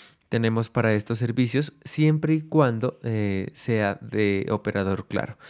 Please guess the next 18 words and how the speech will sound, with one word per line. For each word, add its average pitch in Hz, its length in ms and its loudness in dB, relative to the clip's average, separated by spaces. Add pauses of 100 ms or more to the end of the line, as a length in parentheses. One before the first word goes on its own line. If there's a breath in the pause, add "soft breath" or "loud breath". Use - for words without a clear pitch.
(240 loud breath)
Tenemos 147 320 2
una 160 180 4
opción 160 500 2
que - 80 -2
es 123 140 2
reventa 123 400 2
ilimitada 127 500 2
de 117 80 0
minutos, 135 540 -2 (420 soft breath)
¿sí? 156 300 -4 (240 loud breath)
Aquí 123 180 -2
tenemos, 131 560 0
eh, 113 420 2
esto 120 220 -2
solamente 127 420 0
es 127 60 -6
para 127 280 2
Claro, 120 360 2